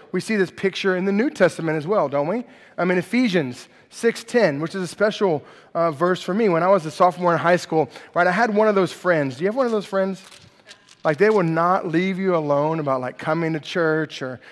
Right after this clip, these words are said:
about Jesus. Anybody have one of those friends? Are, are one of you one of those friends? It's okay. It's good, right? I had this friend, and he would not leave me alone. He kept, and, and I played on the same basketball team as him every day before practice, after, "Hey, you gotta go with me.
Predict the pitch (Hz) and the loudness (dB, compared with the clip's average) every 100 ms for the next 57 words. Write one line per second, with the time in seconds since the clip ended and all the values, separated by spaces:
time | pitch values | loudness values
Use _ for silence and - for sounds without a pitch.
0 | - 147 143 147 143 139 147 160 160 170 | -6 -2 2 2 0 -2 -2 -2 -4 -4
1 | 170 175 180 165 147 175 220 - - _ | -2 -2 -2 -2 -2 -2 -2 -8 -18 _
2 | _ _ - 165 156 165 196 156 196 240 | _ _ -4 0 2 4 2 2 0 2
3 | 233 247 240 247 254 254 - - - 214 | 4 2 2 0 0 -2 -8 -14 -6 -2
4 | 190 180 175 - - - 175 254 151 151 | 2 0 -2 -10 -10 -8 2 4 6 4
5 | 165 - - 208 233 247 - 254 196 151 | 0 -6 -4 0 2 0 0 4 4 4
6 | 147 220 185 180 196 208 226 - 185 190 | 0 2 2 2 2 4 4 2 -2 -2
7 | 214 202 202 202 185 147 - - 196 220 | -2 -4 -2 0 2 0 -6 -12 -2 0
8 | 208 208 180 180 165 175 165 - _ - | 2 0 0 0 0 -2 -4 -10 _ 2
9 | 180 165 151 147 135 143 175 - 202 196 | 4 4 0 -2 0 0 0 2 2 2
10 | 208 208 202 202 202 202 - - 160 165 | 0 0 0 2 0 0 -12 -8 0 4
11 | 180 196 202 190 151 135 170 180 190 180 | 4 4 4 4 2 -2 -2 0 2 0
12 | 175 165 180 160 214 277 247 262 254 240 | 0 -2 -4 -4 -2 -2 0 0 0 0
13 | 240 202 226 | 0 0 -2